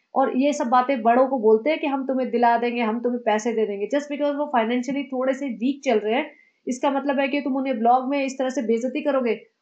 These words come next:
और सबा की आप health देख लो, यहाँ पे आपको पता चल जाएगा कैसी health है, जो ये अपने Insta पे डालती है ना, वो क्या होता है।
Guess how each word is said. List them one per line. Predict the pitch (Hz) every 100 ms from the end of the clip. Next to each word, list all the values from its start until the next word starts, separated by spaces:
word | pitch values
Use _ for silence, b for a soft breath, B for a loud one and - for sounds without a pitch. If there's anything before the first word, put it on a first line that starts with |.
| _
और | 294
सबा | 302 311
की | 311
आप | 330 320 -
health | 277 302
देख | 240 208
लो, | 190 180 - _ _ _ _ -
यहाँ | 240 247
पे | 330 359
आपको | 269 254
पता | 277 285
चल | 277 269
जाएगा | 247 254 302
कैसी | 294 254 247 247
health | 220 208
है, | 285 370 254
जो | 214 247
ये | 247 240
अपने | 214 247 247 226 - _ _ _ _ _ -
Insta | 247 240 285 269
पे | 269
डालती | 226 196 247
है | 381
ना, | 311
वो | 196 214 170 - _ _ _
क्या | 226
होता | 190 180 156
है। | 156 -